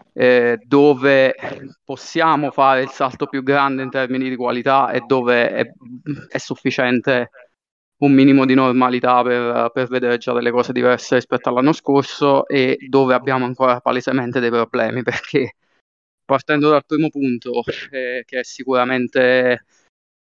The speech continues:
la, la luce, diciamo, di queste due partite, mi riferisco ovviamente a Di Maria, che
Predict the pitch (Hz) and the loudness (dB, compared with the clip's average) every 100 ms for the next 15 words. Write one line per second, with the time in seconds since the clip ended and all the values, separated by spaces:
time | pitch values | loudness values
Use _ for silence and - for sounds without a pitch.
0 | - - 127 120 120 127 131 147 131 131 | -6 0 2 4 2 2 0 -2 -4 -6
1 | 120 135 135 127 127 127 139 131 120 117 | -4 -2 -2 0 -2 -4 -2 -2 0 -2
2 | - 131 123 120 127 123 135 127 - 123 | 0 2 2 2 2 2 0 0 -2 0
3 | 135 135 131 127 127 127 127 127 120 _ | 0 0 -2 -4 -4 -4 -2 -2 -2 _
4 | - - 127 117 120 120 117 | -20 -6 -4 -2 -2 -2 -4